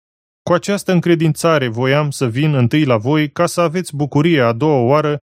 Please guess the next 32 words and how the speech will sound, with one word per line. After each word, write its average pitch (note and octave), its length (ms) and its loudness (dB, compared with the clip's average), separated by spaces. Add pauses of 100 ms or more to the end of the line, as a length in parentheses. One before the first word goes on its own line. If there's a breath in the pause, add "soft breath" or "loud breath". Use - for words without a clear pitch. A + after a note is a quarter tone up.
(180)
și - 140 -2
să F3+ 180 0
trec G3+ 240 -2
pe - 120 -4
la C3 140 2
voi D3+ 280 0
în C#3 140 0
Macedonia C#3 800 0
și E3+ 180 -6
din E3 160 2
Macedonia D#3+ 600 0
iarăși D#3+ 420 0
să - 140 -4
vin C#3+ 220 0
la B2+ 140 2
voi D3+ 440 -2
și - 180 -4
să F#3 160 0
fiu G3+ 200 -2
petrecut F3+ 540 -2
de B2+ 140 0
voi D3 380 0
în D#3 180 2
Iudeea. C#3 640 2 (360)
Deci, D3+ 440 0
aceasta F3+ 520 -2
voind, D3+ 680 0
m-am E3 280 2
purtat F3+ 420 -2
oare E3 240 0
cu - 120 -8
ușurință? B2+ 920 0